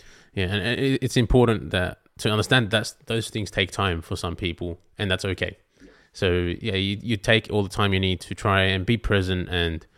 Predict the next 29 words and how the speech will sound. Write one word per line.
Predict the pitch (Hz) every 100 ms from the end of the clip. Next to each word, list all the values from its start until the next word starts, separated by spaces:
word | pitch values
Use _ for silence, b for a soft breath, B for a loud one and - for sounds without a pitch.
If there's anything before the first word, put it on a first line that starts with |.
| b b b b
enjoy | 98 92 110
your | 110 104
life | 104 -
for | 101
what | 95 92
it | 90
is. | 90 90 - - _ _ _ _ -
I, | 98 107
I | 117
know | 110 107 -
everyone, | 110 107 107
you | 110
know, |
there's | 104
people | - 113 107
out | 98
there | 104
who | 101
are | 95
struggling | - - 95 95 98 95 95
and | 92 90 92
going | 92 95 95
through | - 98
a | 92
lot | 95
of | 92 -
things, | 98 92 92
but | - - -
you | -